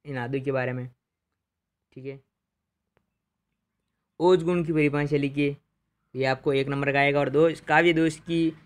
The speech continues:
किसे कहते हैं, तो काव्य की शोभा घटाने वाले शब्दों को ही काव्य दोष कहा जाता है, एक नंबर का आएगा। गीतिका छंद की परिभाषा उदाहरण सहित स्पष्ट कीजिए, ठीक है,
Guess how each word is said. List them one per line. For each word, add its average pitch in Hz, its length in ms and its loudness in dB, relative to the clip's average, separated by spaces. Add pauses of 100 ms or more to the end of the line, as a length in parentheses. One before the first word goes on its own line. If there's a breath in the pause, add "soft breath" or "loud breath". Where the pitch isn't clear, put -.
(100)
किसे 147 200 -6
कहते 147 240 0
हैं, 139 220 -2 (420)
तो 113 580 -6 (480)
काव्य 147 240 2
की 156 160 0
शोभा 147 260 2
घटाने 139 340 0
वाले 139 300 2 (600)
शब्दों 139 280 -2
को 147 120 0
ही 139 140 -4 (320)
काव्य 131 200 -2
दोष 135 160 0
कहा 131 180 -2
जाता 131 220 -4
है, 127 80 -2
एक 120 100 -4
नंबर 131 200 -6
का 131 80 -4
आएगा। 127 240 -2 (2500)
गीतिका 151 360 0
छंद 160 220 -2
की 156 100 0
परिभाषा 147 440 0
उदाहरण 143 280 -2
सहित 151 260 -2 (880)
स्पष्ट 151 300 -8
कीजिए, 131 400 -4 (1040)
ठीक 139 120 -8
है, 147 120 2